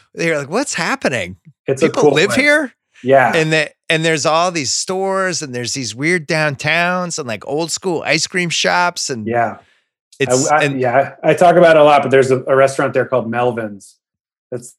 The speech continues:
Speaker 2: like an old school steakhouse, and they have a bar attached. And it's almost like a, um, like a,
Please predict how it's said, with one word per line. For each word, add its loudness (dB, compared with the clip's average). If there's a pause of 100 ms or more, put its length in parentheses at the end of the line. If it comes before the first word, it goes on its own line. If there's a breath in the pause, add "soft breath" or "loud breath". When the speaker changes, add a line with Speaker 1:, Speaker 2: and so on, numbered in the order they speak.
Speaker 2:
like -4
an -4
old 0
school -4
steakhouse, -2
and -10
they -2
have 0
a -2
bar 2
attached. -4 (600)
And 0
it's 2
almost 2
like 4
a, 4
um, -4 (840)
like 0
a, 4